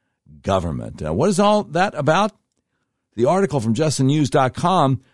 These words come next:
"Judge strikes down Biden student loan forgiveness plan as unconstitutional."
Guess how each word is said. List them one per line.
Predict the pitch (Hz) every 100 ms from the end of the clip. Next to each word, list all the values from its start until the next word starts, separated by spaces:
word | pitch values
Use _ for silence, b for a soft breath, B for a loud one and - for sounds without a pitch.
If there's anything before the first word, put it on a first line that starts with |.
| _
"Judge | - 120 170 190 131 -
strikes | - - 160 180 131 - -
down | 147 160 170 165 - _ -
Biden | 123 151 170 175 147 -
student | - - 160 160 160 _ -
loan | 107 147 156 151
forgiveness | - 117 95 160 160 143
plan | - 147 151 151
as | 120 135 143 -
unconstitutional." | 117 131 135 127 - 123 123 - 113 - 135 107 90 60 -